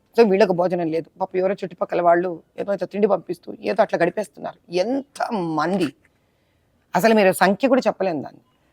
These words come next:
స్త్రీలు, ఆడపిల్లలు కరెక్ట్గా పెళ్ళిడు వచ్చిన వాళ్ళు, చేతిలో రూపాయి ఉండదు,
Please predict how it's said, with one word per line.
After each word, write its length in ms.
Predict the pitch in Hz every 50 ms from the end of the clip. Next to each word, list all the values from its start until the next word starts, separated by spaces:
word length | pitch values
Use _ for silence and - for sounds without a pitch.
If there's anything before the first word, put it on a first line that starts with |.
| _ _ _ _
స్త్రీలు, 500 | - - _ 269 254 269 262 247 233 214 - _ _ _ _ _ _ _ _ _ _ _ _ _ _ -
ఆడపిల్లలు 400 | 208 226 254 247 - 254 240 214
కరెక్ట్గా 460 | 196 - - - _ _ - 240 -
పెళ్ళిడు 340 | - - 196 214 208 208 202
వచ్చిన 220 | 196 - - 170 170
వాళ్ళు, 280 | 165 160 160 160 156 - _ _ _ _ _ _ _ - 214
చేతిలో 200 | 202 196 202 226
రూపాయి 300 | 220 202 175 - 180 175
ఉండదు, 280 | 165 156 151 160 165